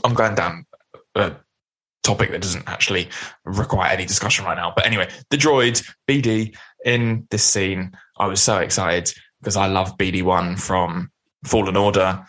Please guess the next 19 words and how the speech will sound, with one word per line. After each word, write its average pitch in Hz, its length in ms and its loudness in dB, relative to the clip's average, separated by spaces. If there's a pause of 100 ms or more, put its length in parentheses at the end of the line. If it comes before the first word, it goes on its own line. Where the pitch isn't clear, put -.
(600)
Absolute 95 640 -2
unreal 95 480 2
droid, 92 460 2 (120)
one 104 180 0
of 95 60 -2
the 90 80 -6
best - 320 -2
droids 92 380 -2
in 95 80 -6
Star 95 280 0
Wars. 92 640 0
Um, 92 440 -6
such - 300 0
a - 40 -10
cute 104 360 -2
little 98 200 0
droid, 92 480 -2 (320)
and 92 160 -4
seeing 101 600 2